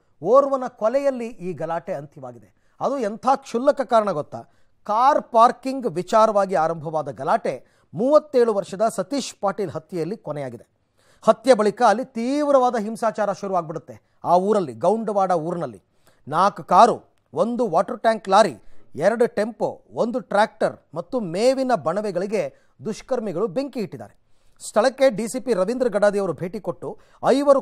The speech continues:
ಕೊಲೆ ಆರೋಪಿಗಳನ್ನು ವಶಕ್ಕೆ ಪಡೆದಿದ್ದಾರೆ. ಸದ್ಯ ಗ್ರಾಮದಲ್ಲಿ ಈಗ ಉದ್ವಿಗ್ನ ವಾತಾವರಣ ಇದ್ದು ಪೊಲೀಸ್ ಭದ್ರತೆಯನ್ನು ನೀಡಲಾಗಿದೆ. ನಿಮಗೆಲ್ಲ ಆಶ್ಚರ್ಯ ಆಗ್ಬೋದು,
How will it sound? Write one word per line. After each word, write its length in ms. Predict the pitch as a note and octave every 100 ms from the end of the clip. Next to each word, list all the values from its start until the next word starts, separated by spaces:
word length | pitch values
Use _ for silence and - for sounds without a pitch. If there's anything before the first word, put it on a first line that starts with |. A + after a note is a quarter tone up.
| G#3
ಕೊಲೆ 160 | A3 G#3+
ಆರೋಪಿಗಳನ್ನು 460 | G#3 G#3 F#3 F#3 F3+
ವಶಕ್ಕೆ 240 | D3+ G3+ A#3+
ಪಡೆದಿದ್ದಾರೆ. 360 | C4 A3+ B2 G2+ _ _ - -
ಸದ್ಯ 200 | G3+ C4 G3+
ಗ್ರಾಮದಲ್ಲಿ 400 | G3+ A#3+ B3 A#3 G#3+
ಈಗ 100 | A3+ F3
ಉದ್ವಿಗ್ನ 360 | D3+ A#3 A3 F#3+
ವಾತಾವರಣ 400 | F#3+ F#3+ F#3+ F#3 E3
ಇದ್ದು 160 | G3 D#3 _ _ -
ಪೊಲೀಸ್ 340 | C4 D4+ C4 - C3+
ಭದ್ರತೆಯನ್ನು 480 | E3 F#3 E3+ D3+ B3+ D4+
ನೀಡಲಾಗಿದೆ. 420 | B3+ E3+ C3 - _ _ F#3+
ನಿಮಗೆಲ್ಲ 300 | B3 C#4+ C#4 A#3+
ಆಶ್ಚರ್ಯ 380 | - C4+ C4+ A3+
ಆಗ್ಬೋದು, 320 | F#3 F3+